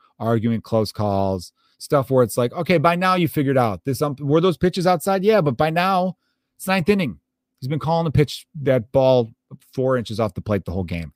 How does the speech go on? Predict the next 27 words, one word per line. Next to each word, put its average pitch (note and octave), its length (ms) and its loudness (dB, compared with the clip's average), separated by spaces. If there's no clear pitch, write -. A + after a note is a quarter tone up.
Look B2+ 260 0
to B2 60 -6
shoot A#2+ 220 -2
it G#2 80 0
down G#2+ 220 0
the G2+ 100 0
opposite, F#2+ 480 -4
you G#2+ 120 -6
know, D#2 180 -10
aim C3+ 140 -2
for D3+ 80 -2
the B2+ 100 2
right A#2+ 200 4
field A2 240 -2
foul G2+ 200 0
pole. D2 320 -12
What A#2 160 -4
can A2+ 80 4
I G#2+ 60 2
tell F2+ 220 -2
you? E2 120 -8
Not C3 160 -2
to A#2 80 0
hit B2 100 2
it G#2 80 -2
out, A#2 220 2
but G2+ 140 -4